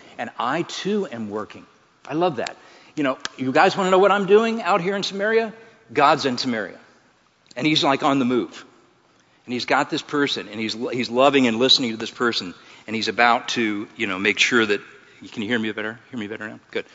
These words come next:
He's about to make sure that a true worshiper is formed out there in Samaria.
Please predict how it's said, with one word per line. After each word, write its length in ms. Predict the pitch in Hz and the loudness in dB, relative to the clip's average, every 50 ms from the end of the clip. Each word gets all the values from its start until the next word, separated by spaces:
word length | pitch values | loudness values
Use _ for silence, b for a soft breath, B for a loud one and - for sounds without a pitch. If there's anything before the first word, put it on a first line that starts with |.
| B B B B B B B B B | B B B B B B B B B
He's 160 | - 151 131 | 2 2 2
about 380 | 135 107 - 127 123 160 165 - | 2 4 4 4 4 4 4 2
to 100 | - 135 | 0 0
make 160 | 131 123 - | 2 2 2
sure 480 | - - - 139 127 107 95 87 90 - - - - - | 0 0 0 0 0 -2 -2 -4 -8 -12 -18 -20 -20 -8
that 200 | 104 107 107 - - | -4 -4 -4 -2 -2
a 80 | 110 104 | -4 -4
true 280 | - - - 151 135 | -4 -4 -2 -2 -4
worshiper 560 | 113 104 110 110 95 - - 110 - 95 92 | -2 -2 -2 -2 0 -2 -4 -4 -6 -10 -10
is 140 | 98 101 98 | -8 -6 -6
formed 480 | - - - - 110 104 92 85 85 - - | -6 -6 -8 -8 -6 -6 -6 -6 -8 -8 -6
out 180 | 101 101 92 - | -4 -4 -4 -4
there 120 | 104 90 | -6 -8
in 80 | 85 82 | -6 -8
Samaria. 440 | - 98 95 92 95 95 90 85 | -8 -8 -8 -8 -8 -6 -8 -8